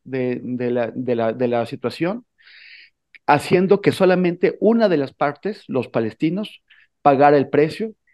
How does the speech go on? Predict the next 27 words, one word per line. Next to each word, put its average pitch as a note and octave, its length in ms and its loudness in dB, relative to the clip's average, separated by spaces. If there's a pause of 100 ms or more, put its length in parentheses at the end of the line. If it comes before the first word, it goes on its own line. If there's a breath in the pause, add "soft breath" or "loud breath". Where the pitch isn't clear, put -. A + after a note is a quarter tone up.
(140)
y D3+ 160 2
que C#3+ 160 6
ellos E3 220 2
podían D#3+ 300 -4
seguir, E3 480 -8 (320)
los C#3 260 0
que B2+ 140 -2
son D#3+ 240 -2
religiosos, D#3 680 -2 (320)
eh, - 340 -6
es-, B2+ 220 0
estudiando C#3 880 2
la, A#2 340 -6
la, A#2+ 160 -6
el, A2+ 400 -4
la A2+ 300 -2
Torá F#3+ 340 2 (300 loud breath)
y C3+ 100 -2
los C3+ 240 2
que B2 240 -2
no C#3+ 180 -2
lo D3+ 120 0
son, F#3 380 -4 (200)
eh, A#2+ 300 -4 (120)
bailando C#3 1000 0
en B2+ 120 -4
fiestas, F3+ 600 -8